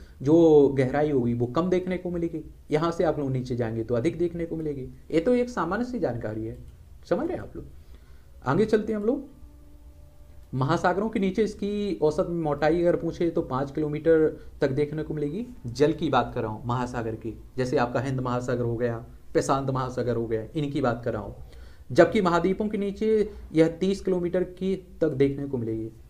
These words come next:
महाद्वीप की बात कर रहा हूँ तो आप समझिए एशिया की बात कर रहा हूँ, या उत्तरी अमेरिका, दक्षिणी अमेरिका,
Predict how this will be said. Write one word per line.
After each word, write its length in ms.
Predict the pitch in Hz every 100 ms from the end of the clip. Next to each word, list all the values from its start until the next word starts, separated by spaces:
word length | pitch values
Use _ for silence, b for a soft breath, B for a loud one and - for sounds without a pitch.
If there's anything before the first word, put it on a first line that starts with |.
| -
महाद्वीप 420 | 120 120 120 165 -
की 100 | 180
बात 220 | 165 -
कर 80 | 165
रहा 100 | 160
हूँ 140 | 170 165
तो 60 |
आप 160 | 139 131
समझिए 420 | 143 135 143 131
एशिया 260 | 123 147 135
की 140 | 131
बात 200 | 120 117
कर 100 | 123
रहा 100 | 117
हूँ, 120 | 113 120 - - - - - -
या 120 | 135 135
उत्तरी 340 | 135 143 151
अमेरिका, 300 | 147 139 139
दक्षिणी 340 | 127 127 - 143
अमेरिका, 340 | 135 131 117